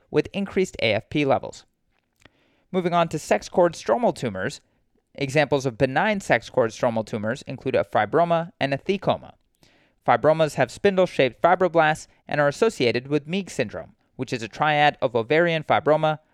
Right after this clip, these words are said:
ascites, and hydrothorax. A thecoma may produce estrogen,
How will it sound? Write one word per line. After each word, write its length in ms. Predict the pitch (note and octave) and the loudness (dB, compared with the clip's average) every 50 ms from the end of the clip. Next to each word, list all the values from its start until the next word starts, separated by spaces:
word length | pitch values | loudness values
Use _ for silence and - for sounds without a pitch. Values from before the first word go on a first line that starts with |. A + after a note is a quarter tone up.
| - | -6
ascites, 600 | - C3+ - - G#3 G#3 F#3 B2+ G#2 G2 - - - | -6 -6 -2 0 2 2 2 0 -2 -6 -8 -10 -8
and 140 | - C3 B2 | -8 -6 -2
hydrothorax. 840 | - A#2 G#2+ - A2+ G#2+ - D3+ C#3 B2+ F2+ - - - - - - _ _ _ _ _ _ _ _ _ _ _ - | 0 -2 0 0 -2 -2 2 2 2 2 2 -2 -6 -16 -20 -20 -20 _ _ _ _ _ _ _ _ _ _ _ -2
A 100 | - - | -2 -2
thecoma 680 | - - A#3 D4 - - D#3+ B2+ A2 A2+ A#2 C#3+ - - | 0 0 -2 -2 0 2 2 2 2 0 -2 -2 -2 -4
may 180 | - - E3+ | 0 0 0
produce 380 | - - F3 C#3 B2+ C3+ C3 - | 2 2 -2 0 0 -2 -4 0
estrogen, 600 | - F#3+ G#3+ - - - A#2 G#2+ F#2 F#2+ A2+ - | 2 2 2 2 0 -12 -6 -6 -6 -6 -6 -12